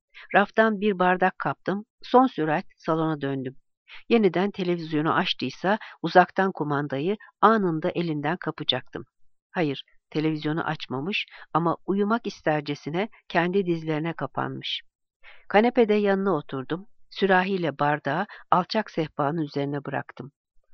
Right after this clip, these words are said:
Sürahiden bardağa su doldurdum. "Buyur baba." dedim. Başını kaldırmazsa aklanmaya başlamış saçlarından tuttuğum gibi ben kaldıracaktım kafasını ve gerekirse suyu ağzına boşaltacaktım.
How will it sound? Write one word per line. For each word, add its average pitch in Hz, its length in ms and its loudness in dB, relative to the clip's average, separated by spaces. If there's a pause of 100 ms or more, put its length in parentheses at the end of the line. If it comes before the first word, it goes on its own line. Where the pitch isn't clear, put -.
(100)
Sürahiden 160 680 -2
bardağa 147 400 0
su 151 220 -10
doldurdum. 135 540 -6 (1500)
"Buyur 208 340 4
baba." 139 280 -2 (160)
dedim. 139 280 -6 (560)
Başını 156 320 0
kaldırmazsa 160 880 -2 (280)
aklanmaya 180 580 0
başlamış 156 440 -4
saçlarından 160 720 -2
tuttuğum 180 480 -4
gibi 156 280 -4 (280)
ben 180 180 0
kaldıracaktım 139 800 -4
kafasını 151 640 -6 (280)
ve 170 100 0
gerekirse 185 760 -2 (100)
suyu 170 340 -2
ağzına 151 460 -2
boşaltacaktım. 135 920 -6